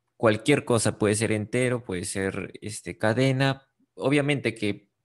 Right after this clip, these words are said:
para que el programa tenga sentido, para que esta función tenga sentido, esta f-, este n de acá tiene que ser un entero. Pero como les digo, a Python no, no le interesa saber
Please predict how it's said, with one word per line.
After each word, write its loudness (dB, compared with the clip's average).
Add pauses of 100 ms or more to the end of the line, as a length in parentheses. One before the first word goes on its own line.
(160)
para 6
que 0
el 2
programa 4
tenga 2
sentido, -2 (300)
para -4
que -8
esta 2
función 2
tenga 4
sentido, 0 (460)
esta 2
f-, -6 (280)
este -2
n -2
de 0
acá 0
tiene -6
que -2
ser -4
un -6
entero. 2 (420)
Pero -4 (220)
como -2
les -4
digo, 0
a -2
Python -2
no, -6
no -10
le -6
interesa -4
saber -4